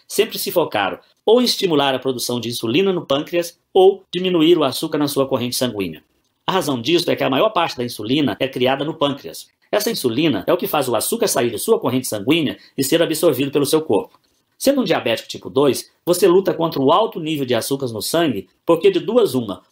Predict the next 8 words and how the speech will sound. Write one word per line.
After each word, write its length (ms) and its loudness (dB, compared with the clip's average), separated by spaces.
ou 100 6
seu 180 2
corpo 260 4
parou 280 0
de 80 -6
produzir 380 -2
essa 160 -6
insulina, 580 -2